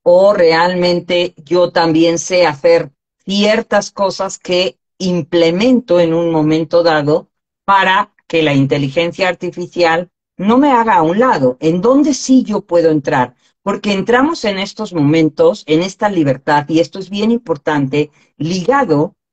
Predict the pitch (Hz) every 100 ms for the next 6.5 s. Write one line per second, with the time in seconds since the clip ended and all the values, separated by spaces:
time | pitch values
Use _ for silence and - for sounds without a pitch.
0 | - 151 175 _ - 165 185 190 _ _
1 | _ - 156 160 190 247 285 269 - 202
2 | 180 147 139 170 214 170 185 233 202 -
3 | 196 233 302 311 285 208 190 196 214 175
4 | 151 156 143 147 151 - 175 175 202 214
5 | 214 175 156 139 196 202 196 196 - -
6 | 160 151 135 110